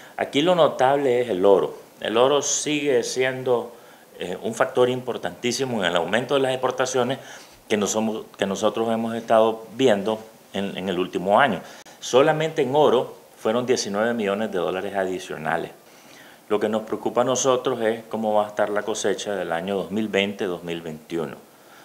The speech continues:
¿verdad? Porque ese va a ser el año en donde ya se van a sentir los efectos de la ley tributaria y de la subida de los productos que se utilizan para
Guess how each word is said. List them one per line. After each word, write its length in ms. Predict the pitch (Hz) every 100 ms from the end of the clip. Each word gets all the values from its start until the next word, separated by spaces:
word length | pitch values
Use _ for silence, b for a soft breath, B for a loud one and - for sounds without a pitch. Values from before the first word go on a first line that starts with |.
| b
¿verdad? 420 | 92 95 107 101 -
Porque 600 | 120 107 107 123 120 -
ese 380 | 95 92 - 101
va 140 | 101
a 20 |
ser 280 | - 120 117
el 140 | 120
año 260 | 113 107 123
en 40 |
donde 220 | 107 87 85
ya 120 | 78
se 140 | -
van 160 | 95 98
a 60 |
sentir 420 | 95 113 - 120 - B B
los 160 | 85 87
efectos 400 | - 110 - 120
de 80 | 92
la 120 | 82
ley 140 | 90
tributaria 640 | 90 104 110 113 113 131 135 B B B
y 160 | 110 120
de 260 | 101 113
la 180 | 113 98
subida 560 | - 127 104 90 104 98
de 280 | 87 92
los 480 | 104 101 104 113 - - b _ _
productos 920 | 101 104 101 104 98 101 120 120 -
que 120 | -
se 120 | 95 95
utilizan 540 | 90 80 80 107 110
para 460 | 92 90 92 110